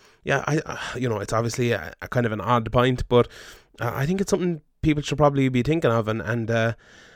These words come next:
and, and, uh, adjusting accordingly. Uh, Graham H, "How much does Paul Craig,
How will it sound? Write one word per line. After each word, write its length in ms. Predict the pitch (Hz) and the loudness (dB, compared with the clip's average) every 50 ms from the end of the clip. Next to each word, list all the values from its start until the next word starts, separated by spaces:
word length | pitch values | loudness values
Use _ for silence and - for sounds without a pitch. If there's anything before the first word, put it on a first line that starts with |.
| _ _ - _ | _ _ -12 _
and, 160 | - 117 113 | 0 0 0
and, 280 | 107 104 110 113 107 110 | 2 0 -2 0 0 2
uh, 320 | 110 110 110 110 107 - - | 2 2 2 2 0 -2 -4
adjusting 580 | - 113 113 139 139 - - - 135 120 117 113 - - | -6 -2 0 0 0 0 0 -2 -2 0 -2 -2 -2 -4
accordingly. 560 | - - - 143 143 135 120 110 107 98 87 - - - - - - 120 | -4 0 2 4 4 4 2 0 -2 -4 -6 -10 -14 -18 -16 -10 -4 0
Uh, 220 | 127 127 127 127 | 2 2 2 4
Graham 300 | 110 160 170 175 180 165 | 2 2 2 2 2 2
H, 360 | 156 175 170 143 - - - - _ _ _ _ _ _ _ _ _ - | 4 4 4 4 2 -2 -8 -14 _ _ _ _ _ _ _ _ _ -10
"How 260 | 95 101 117 175 208 | -8 0 2 4 4
much 220 | 247 285 - - | 4 4 2 0
does 100 | - 151 | -4 0
Paul 220 | - - 151 151 151 | 4 6 6 8 8
Craig, 400 | - 156 143 131 127 120 117 | 6 6 6 6 4 4 2